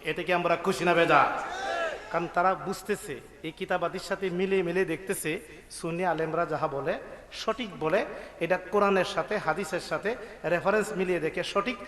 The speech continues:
পড়ে কিন্তু তারা বড় বড় আলেমরা আমাদের সুন্নি জামাতে, হ্যাঁ, যোগদান করছে এবং অনেক পীর মাশায়েখের কাছে মুরিদ হয়ে তারা আহলে সুন্নাত ওয়াল জামাতের আকীদা ভিত্তিক তারা জীবন যাপন পরিচালনা করছে। এতে কি আমরা সবাই খুশি না বেজা?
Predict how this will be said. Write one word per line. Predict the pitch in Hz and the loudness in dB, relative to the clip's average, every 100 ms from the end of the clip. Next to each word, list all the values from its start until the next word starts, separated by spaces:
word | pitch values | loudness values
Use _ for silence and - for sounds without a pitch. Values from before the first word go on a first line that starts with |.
| - - | -16 2
পড়ে | 202 226 | 4 4
কিন্তু | 220 190 | 4 4
তারা | 175 165 | 4 4
বড় | 156 180 | 6 6
বড় | 160 190 | 6 4
আলেমরা | 226 165 151 147 131 - 147 - | 4 2 2 2 2 -2 -12 -6
আমাদের | 160 170 156 | -2 -2 -2
সুন্নি | - 165 170 | -2 -2 2
জামাতে, | 160 147 185 214 - - - - - | 2 0 -2 -4 -8 -16 -20 -20 -6
হ্যাঁ, | 147 143 - 147 | -2 -2 -4 -4
যোগদান | 180 147 175 | -4 0 0
করছে | 156 156 160 233 - 240 233 - | 0 -4 -2 -4 -4 -8 -16 -4
এবং | 165 165 170 | -2 0 0
অনেক | 165 180 - | 0 0 -2
পীর | 190 175 | 0 0
মাশায়েখের | 151 160 151 | 0 0 -2
কাছে | 147 | -4
মুরিদ | 151 170 170 | -2 -2 -2
হয়ে | 143 165 247 - - - - - | 0 0 0 -2 -12 -16 -10 0
তারা | 151 | 2
আহলে | 147 156 160 | 4 2 0
সুন্নাত | - 202 | -2 0
ওয়াল | 180 160 | 0 0
জামাতের | 151 - | 2 2
আকীদা | 190 160 | 2 -2
ভিত্তিক | 151 165 233 240 - - - | -2 -4 -6 -8 -12 -8 -2
তারা | 156 | 0
জীবন | 135 185 175 | 0 0 2
যাপন | 165 160 151 | 2 0 -2
পরিচালনা | 156 143 147 131 | -4 -2 -2 -2
করছে। | 135 - 143 | -4 -2 -2
এতে | 175 | 0
কি | 185 | 2
আমরা | 180 180 | 4 4
সবাই | 175 180 180 | 6 6 6
খুশি | 185 196 196 | 4 6 10
না | 202 | 10
বেজা? | 202 202 | 12 12